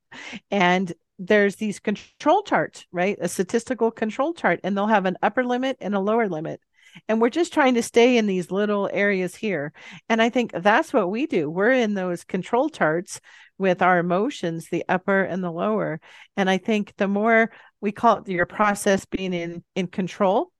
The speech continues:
that it's stable. But when we're new, your process isn't stable. I know this is like, you know, process engineering stuff,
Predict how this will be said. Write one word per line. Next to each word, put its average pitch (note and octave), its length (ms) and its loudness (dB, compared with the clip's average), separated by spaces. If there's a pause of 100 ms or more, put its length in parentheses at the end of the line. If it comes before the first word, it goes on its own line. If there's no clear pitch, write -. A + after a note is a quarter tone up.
that F3+ 140 0
it's - 120 -4
stable. G3+ 540 -2 (380)
But G#3 140 0
when G#3 200 0
we're G3+ 120 2
new, G#3 640 2
your G#3+ 280 2
process C4 720 2
isn't E4 400 -2
stable. E3+ 640 -2 (100)
I D#4 100 4
know D#4 200 8
this B3 260 4
is C#4 180 2
like, G3+ 340 2
you A3 60 -4
know, F3 180 -2
process G#3 640 2
engineering G3+ 640 0
stuff, D#3+ 300 0